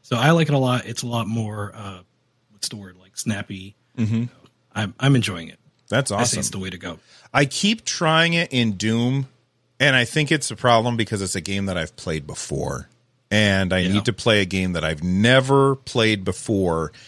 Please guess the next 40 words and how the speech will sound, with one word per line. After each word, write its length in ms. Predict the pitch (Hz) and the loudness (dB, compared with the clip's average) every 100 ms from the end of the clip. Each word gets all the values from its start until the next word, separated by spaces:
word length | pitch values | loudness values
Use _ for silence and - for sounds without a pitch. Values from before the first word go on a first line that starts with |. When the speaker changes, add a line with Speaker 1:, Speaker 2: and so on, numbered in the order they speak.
| - _ | -20 _
Speaker 2:
in 80 | 120 | 2
order 220 | 120 113 | 4 4
to 200 | 98 117 | 0 -4
really, 760 | 92 82 98 123 139 147 147 139 _ _ _ _ _ - | -4 -2 2 2 4 2 0 -4 _ _ _ _ _ 2
uh, 680 | 110 110 104 101 98 95 95 110 98 | 4 6 6 4 4 2 -2 -10 0
get, 340 | 123 123 131 | 0 0 -2
get, 180 | 117 110 | -2 2
like, 320 | 110 101 - _ _ 98 | 2 0 -4 _ _ -4
get 220 | 123 127 | -2 0
my 180 | 113 104 | 0 0
brain 540 | 92 78 92 101 104 98 | -2 -4 -2 0 -2 -2
wrapped 420 | 87 92 92 - | -2 -2 -2 -4
around 400 | 85 78 80 95 | -4 -4 -4 -2
it. 180 | 110 - | -4 -4
And 140 | 101 | -6
so 320 | - 107 101 | 0 0 2
I, 180 | 85 113 127 | 0 -2 0
maybe 380 | 120 170 185 170 | 2 4 4 2
I'll 100 | 151 | 2
pick 240 | 170 160 | 0 0
up 160 | 131 - | 0 2
Cultic. 400 | 127 117 139 131 | 0 0 0 2
I 60 | |
mean, 240 | 117 117 110 | 4 4 4
like, 240 | 110 113 - | 2 0 -4
like 220 | 87 104 | -4 -2
I 40 | 92 | -2
said, 200 | - 85 | -4 -4
there's 160 | 80 73 | -6 -6
a 60 | |
demo, 360 | 69 92 90 64 | -4 -4 -4 -6
so 160 | - 78 | -6 -4
I 80 | |
might 220 | 85 95 - | -4 -4 -4
check 260 | - 82 | -4 -4
that 220 | 87 78 82 | -4 -4 -4
out. 240 | 82 - - - _ _ _ 127 | -6 -8 -14 -20 _ _ _ 4
All 80 | |
right. 200 | 190 117 - _ _ | 4 4 -4 _ _
Uh, 320 | 131 131 131 | 2 4 4